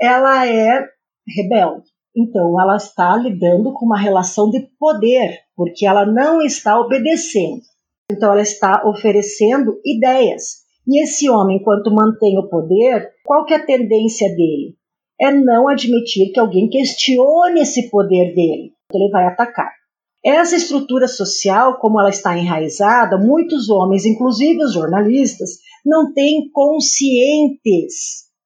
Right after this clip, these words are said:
Esse é o ponto que vai explicar e que eu gostaria de deixar muito claro.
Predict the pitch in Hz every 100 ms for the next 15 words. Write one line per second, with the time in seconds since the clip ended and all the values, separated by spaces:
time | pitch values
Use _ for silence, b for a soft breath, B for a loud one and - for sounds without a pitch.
0 | - 277 302 320 240 - 233 220 - 220
1 | 214 202 202 - 156 - 180 175 175 -
2 | 175 - 185 202 208 202 202 202 202 202
3 | - 214 202 262 277 254 - 175 156 156